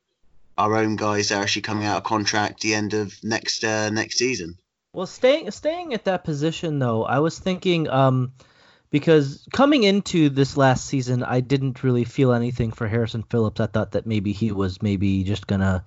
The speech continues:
Speaker 2: settle in as a backup guy, but then he really showed some stuff at the beginning of the season. I was like, "Hmm, maybe he could start soon." Um, eh,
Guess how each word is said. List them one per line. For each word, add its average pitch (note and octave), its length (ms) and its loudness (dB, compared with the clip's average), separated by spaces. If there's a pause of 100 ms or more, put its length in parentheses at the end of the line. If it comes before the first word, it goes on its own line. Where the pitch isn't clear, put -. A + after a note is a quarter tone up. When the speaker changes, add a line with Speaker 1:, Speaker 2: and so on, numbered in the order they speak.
(440)
Speaker 2:
settle F3+ 420 8
in D#3+ 80 8
as C#3+ 140 6
a C3+ 80 2
backup C3 400 2
guy, B2+ 240 6
but A#2+ 180 -2
then D3+ 120 2
he D#3+ 160 0
really F3 240 4
showed D3 320 2
some C3+ 140 -10
stuff B2+ 280 -2
at A2+ 80 -10
the A#2 80 -4
beginning A#2 300 -2
of G#2 60 -2
the G#2+ 60 -4
season. C3+ 380 0
I A2+ 80 2
was A2 120 0
like, A2 180 0
"Hmm, A3+ 180 -2
maybe F#3+ 300 2
he F3+ 120 -2
could D#3+ 220 -2
start - 540 0 (340)
soon." A2+ 640 -2 (380)
Um, A#2 500 -4 (160)
eh, F3 560 -12